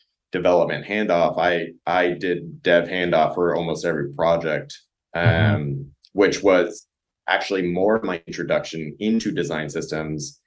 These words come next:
Speaker 1: and, and also just, again, the whole overall process with, with agency, uh,
Speaker 2: Yeah.
Speaker 1: in general. But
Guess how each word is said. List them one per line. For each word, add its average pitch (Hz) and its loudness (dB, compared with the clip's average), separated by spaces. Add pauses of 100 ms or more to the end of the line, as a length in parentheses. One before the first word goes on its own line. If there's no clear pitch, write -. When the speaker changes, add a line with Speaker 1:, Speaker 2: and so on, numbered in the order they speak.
(500)
Speaker 1:
and, 95 2
and 90 0
also 87 2
just, 82 -4
again, 85 -2 (240)
the 95 2
whole 87 0
overall 82 2
process 71 -2
with, 71 -4
with 71 -6
agency, 71 -6 (320)
uh, 76 -6
Speaker 2:
Yeah. - -4
Speaker 1:
in 82 -8
general. 78 -2 (340)
But 80 2